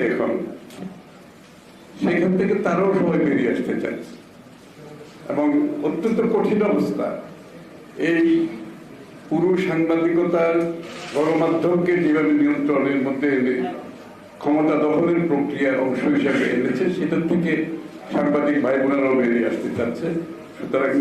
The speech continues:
নিশ্চয়ই তাদের একটা কমিটমেন্ট এখানে আছে, আমি বিশ্বাস করি। বন্ধুগণ,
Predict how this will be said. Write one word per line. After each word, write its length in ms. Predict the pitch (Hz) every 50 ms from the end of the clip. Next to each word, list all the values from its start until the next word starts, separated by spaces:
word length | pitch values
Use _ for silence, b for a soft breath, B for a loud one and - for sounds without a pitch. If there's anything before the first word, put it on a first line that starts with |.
| 143 147
নিশ্চয়ই 380 | 147 143 143 165 185 180 170 147
তাদের 220 | 139 139 139 135 127 127
একটা 140 | 139 151 139 -
কমিটমেন্ট 420 | 147 135 127 123 - - 131 117 - -
এখানে 200 | - 117 117 117 120
আছে, 120 | 117 - 117
আমি 120 | 113 - - - -
বিশ্বাস 280 | - - - 127 101 - - -
করি। 180 | - - - - - - - - - - - - - - - - - - - - - - - - - - - - - - - - - - - - - - - - - - - - - - 117
বন্ধুগণ, 440 | 143 147 160 170 180 180 196 208 208